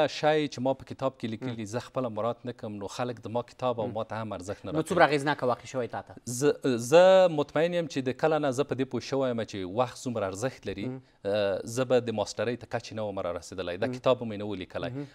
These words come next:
Speaker 1: او اوس مې هم نور کتابونه تر لاس لاندې دي، د خیره
Speaker 2: مم.
Speaker 1: چې په نږدې راتلونکي به
Speaker 2: ژوند
Speaker 1: غرض
Speaker 2: کې
Speaker 1: شم.
Speaker 2: غواړې څه وکړې؟ کوم ځای ته ورسېږې؟
Speaker 1: په ژوند کې غواړم، غټ آرزو مې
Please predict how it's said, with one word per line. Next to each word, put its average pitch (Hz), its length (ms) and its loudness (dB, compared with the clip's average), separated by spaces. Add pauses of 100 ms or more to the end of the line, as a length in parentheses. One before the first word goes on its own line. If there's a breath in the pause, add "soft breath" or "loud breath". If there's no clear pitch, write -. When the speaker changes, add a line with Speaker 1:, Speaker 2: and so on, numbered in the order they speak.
Speaker 1:
او 113 160 4
اوس 160 180 -2
مې 127 160 0
هم 127 560 -4
نور 139 240 0
کتابونه 113 440 -4
تر 101 120 -6
لاس - 160 -4
لاندې 110 320 -6
دي، 95 80 -12
د - 140 -14
خیره 101 160 0
Speaker 2:
مم. - 60 -14
Speaker 1:
چې 92 60 -10 (420 soft breath)
په 117 120 -2
نږدې 113 280 0
راتلونکي - 360 -2
به 95 140 2
Speaker 2:
ژوند 202 180 6
Speaker 1:
غرض - 40 -12
Speaker 2:
کې 180 60 0
Speaker 1:
شم. 160 60 6
Speaker 2:
غواړې 165 240 10
څه 170 140 0
وکړې؟ 110 200 -6 (140)
کوم 160 160 0
ځای 110 80 2
ته 98 180 -10
ورسېږې؟ - 480 -6
Speaker 1:
په - 20 6 (120)
ژوند 262 180 6
کې 208 140 4
غواړم، 208 320 8
غټ 185 240 6
آرزو 151 260 2
مې 151 60 0